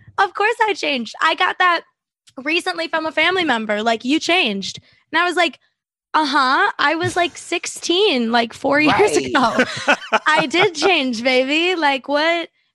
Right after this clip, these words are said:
Speaker 1: And I'm sorry you haven't. But that's on you, honey. Like, that is not, that's a reflection of yourself that you're putting on me. And I
Speaker 2: Mm-hmm.
Speaker 1: can't, I cannot take that to heart. As much as sometimes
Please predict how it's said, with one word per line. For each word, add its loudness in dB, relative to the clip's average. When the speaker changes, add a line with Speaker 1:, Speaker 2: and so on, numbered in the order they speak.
Speaker 1:
And 0
I'm -2
sorry 0
you 2
haven't. -4
But -4
that's -2
on -2
you, -2
honey. -6
Like, -8
that -2
is -10
not, -2
that's -2
a -4
reflection -4
of -8
yourself -6
that -6
you're -6
putting -8
on -8
me. -6
And -6
I -2
Speaker 2:
Mm-hmm. -10
Speaker 1:
can't, -8
I -6
cannot -4
take -8
that -4
to -8
heart. -2
As -6
much -6
as -6
sometimes -4